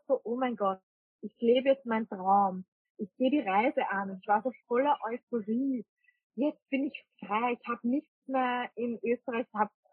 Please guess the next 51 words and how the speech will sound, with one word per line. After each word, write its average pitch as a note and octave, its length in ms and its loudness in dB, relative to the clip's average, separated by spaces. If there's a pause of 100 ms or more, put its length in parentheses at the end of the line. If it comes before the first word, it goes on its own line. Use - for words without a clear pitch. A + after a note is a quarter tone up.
(320)
also F3 240 -4
nichts F#3 340 -2
mehr. F3+ 180 -4
Ich F3 80 -10
hab, G3 240 0
ähm, F#3+ 340 2
das F#3+ 160 -8
Tiny G#3 240 0
House G3+ 260 2
leer F#3+ 380 0
gelassen, B3 380 0
weil A3+ 100 -6
ich G#3 60 -10
mir G3+ 80 -4
gedacht G3 160 -2
hab, G3 140 -8
vielleicht F#3+ 280 -8
gebe G#3+ 160 -6
ich's - 180 -20
zurück, A3 200 0
wenn F#3+ 140 -6
ich F#3 160 -8
dann F#3 340 -4
auf - 180 -14
Reisen D4 300 0
bin. C#4+ 220 0 (420)
Vielleicht G3+ 340 4
vermiete A#3 360 2
ich's - 160 -8
aber A3 240 0
auch. A3+ 300 4 (440)
Ähm, G3+ 160 2
und G#3 80 0
ich G#3 80 -8
hab G#3 100 -2
mein G3+ 140 -2
Auto F3+ 320 -2
noch F#3 220 -6
gehabt. - 280 -6
Also F3+ 160 -2
ich - 80 -12
hab G3 160 0
schon G#3+ 140 0
noch G#3+ 100 2
ein G#3+ 140 2
bisschen B3 240 4
was A3+ 200 -2
gehabt, B3 300 -2
weil G3+ 380 4
ich - 160 -12
wollte G#3 220 0